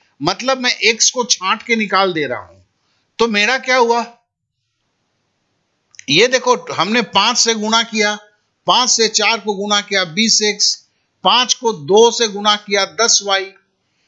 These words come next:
अब पांच से मैं सात हजार दो सौ को गुणा कर रहा हूं,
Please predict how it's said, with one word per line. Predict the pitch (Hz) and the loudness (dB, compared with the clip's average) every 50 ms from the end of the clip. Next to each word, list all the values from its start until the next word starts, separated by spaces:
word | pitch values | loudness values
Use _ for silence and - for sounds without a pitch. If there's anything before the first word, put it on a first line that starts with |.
| _ _ _ _ - | _ _ _ _ -2
अब | 175 208 - - - | -2 -2 -2 -4 -2
पांच | 185 190 233 277 269 | 0 0 2 2 0
से | - - 262 254 240 | 0 0 0 0 0
मैं | 226 233 247 214 | 0 0 0 0
सात | - - 226 226 247 240 - | 2 2 2 2 0 0 -2
हजार | 202 196 175 208 208 202 | -6 -4 -2 -2 -2 -2
दो | 175 156 185 214 226 202 | -2 0 2 2 2 2
सौ | 220 220 208 | 0 -2 -2
को | 190 202 180 | 0 -2 -2
गुणा | 165 180 185 208 220 | -2 0 0 0 0
कर | 220 214 208 185 | 0 -2 -6 -2
रहा | 185 196 190 | 0 2 2
हूं, | 190 185 | 2 0